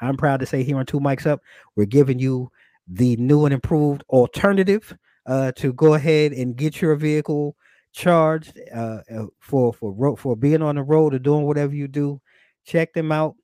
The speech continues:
You know, before we close today, uh, man, I just gotta go ahead and take a moment again to thank our partners, our platinum sponsors, T D three Insurance, Riddick Entertainment, Bubbles and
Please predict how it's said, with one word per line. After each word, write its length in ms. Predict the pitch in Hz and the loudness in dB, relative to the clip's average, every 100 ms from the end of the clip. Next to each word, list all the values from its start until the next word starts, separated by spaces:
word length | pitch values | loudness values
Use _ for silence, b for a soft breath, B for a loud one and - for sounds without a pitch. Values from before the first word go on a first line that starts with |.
| _ _ | _ _
You 140 | 135 | -4
know, 180 | 123 120 | -2 -2
before 400 | 117 - 170 165 | -4 -2 2 2
we 160 | 165 160 | 0 -4
close 380 | 180 165 160 | -2 0 0
today, 440 | 147 135 127 127 127 _ _ _ _ 110 | -2 -4 -4 -4 -8 _ _ _ _ -10
uh, 360 | 110 110 101 107 | -8 -8 -10 -12
man, 360 | 117 120 113 | -8 -4 -4
I 80 | 135 | -4
just 180 | 143 - | -4 -4
gotta 240 | 135 123 | -6 -4
go 100 | 127 | -4
ahead 280 | 123 131 120 | -4 -4 -6
and 80 | 117 | -6
take 200 | 139 127 | -8 -8
a 60 | |
moment 420 | 127 127 123 123 95 | -2 -2 -2 -4 -8
again 600 | 107 101 123 131 123 117 - _ _ _ _ | -12 -6 -2 0 -2 -6 -14 _ _ _ _
to 340 | - 127 117 107 | -8 -4 -4 -6
thank 280 | - 139 131 | -4 -4 -2
our 120 | 127 | -6
partners, 640 | - 139 131 131 127 - _ _ | -2 -2 -2 -8 -14 -16 _ _
our 120 | 107 | -16
platinum 420 | - 143 135 127 123 | -8 -4 -4 -4 -10
sponsors, 540 | _ 135 127 131 - | _ -4 -4 -8 -10
T 160 | - 131 | -8 -6
D 140 | 127 | -6
three 240 | 131 127 | -4 -4
Insurance, 480 | 120 - 135 127 - 127 - | -6 -8 -8 -8 -12 -18 -8
Riddick 260 | 131 - | -8 -6
Entertainment, 600 | 127 120 - 127 120 120 - 95 | -8 -8 -8 -4 -4 -4 -8 _
Bubbles 340 | 113 120 113 | -2 0 -2
and 160 | 104 | -4